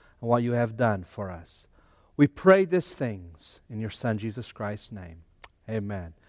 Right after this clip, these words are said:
May God the Father, who created each and every single one of you, his Son, Jesus Christ, who died on a cross for our sins, and may the Holy Spirit be with you,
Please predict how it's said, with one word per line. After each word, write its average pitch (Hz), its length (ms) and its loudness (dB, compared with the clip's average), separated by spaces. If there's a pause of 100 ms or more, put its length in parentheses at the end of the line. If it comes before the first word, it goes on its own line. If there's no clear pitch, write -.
(280)
May 139 120 6
God 160 420 4
the - 60 0
Father, 117 460 0
who 107 80 -10
created 120 400 -2
each 143 220 -6
and 139 100 -4
every 135 160 0
single 127 360 -8
one 117 160 -10
of 110 140 -16
you, 85 240 -14 (340)
his 127 140 -8
Son, 147 240 4
Jesus 147 340 -6
Christ, 98 460 -6 (260)
who 123 80 -6
died 120 300 4
on 131 160 -6
a 131 60 -10
cross 110 360 -4
for - 200 -14
our 98 60 -12
sins, 85 680 -18 (440)
and 123 140 -2
may 120 120 4
the 113 100 4
Holy 120 280 2
Spirit 101 440 -8
be 104 120 -10
with 95 260 -12
you, 87 220 -16